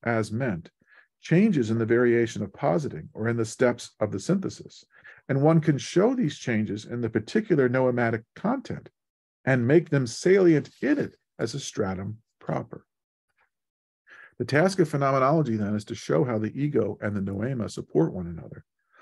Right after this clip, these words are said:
On the side of the mother's noema, the identical flock of children as her own. On the side of the mother, the act of loving as itself collective,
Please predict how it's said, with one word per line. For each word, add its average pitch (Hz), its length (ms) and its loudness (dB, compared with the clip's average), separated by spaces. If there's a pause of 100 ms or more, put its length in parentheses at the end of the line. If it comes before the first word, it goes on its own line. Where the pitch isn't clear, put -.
(320)
On 123 140 4
the 120 80 4
side 165 320 4
of 165 120 4
the 123 80 -2
mother's 131 440 2
noema, 110 580 -2 (380)
the 95 200 -4
identical 113 520 -4
flock 101 400 -4
of 110 100 -10
children 98 460 0
as 92 180 -10
her 110 220 -4
own. 117 260 -6 (340)
On 117 120 4
the 110 80 4
side 123 300 4
of 107 100 -2
the 110 100 -6
mother, 139 540 -2 (160)
the - 160 -2
act 110 320 -2
of 117 120 -4
loving 90 460 -6 (300)
as 101 120 -6
itself - 440 -8
collective, 170 580 -2